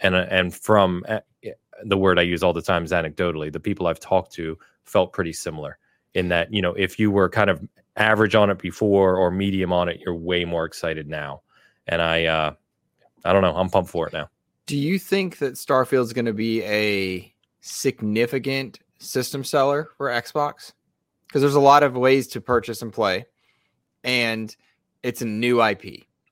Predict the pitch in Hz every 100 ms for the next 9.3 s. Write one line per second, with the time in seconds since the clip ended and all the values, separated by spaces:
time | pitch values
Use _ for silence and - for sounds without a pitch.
0 | _ _ _ - - 104 107 87 - 113
1 | 120 123 117 101 - 104 90 92 - -
2 | 127 180 107 98 92 98 _ _ - 139
3 | 131 107 - 165 170 156 131 - 123 123
4 | 104 104 107 98 85 - - 123 117 92
5 | - - _ 147 139 240 226 - 190 170
6 | - 104 - 139 156 - 196 190 - _
7 | _ _ _ _ _ - - - _ _
8 | _ _ _ _ _ _ _ _ - 202
9 | 220 214 127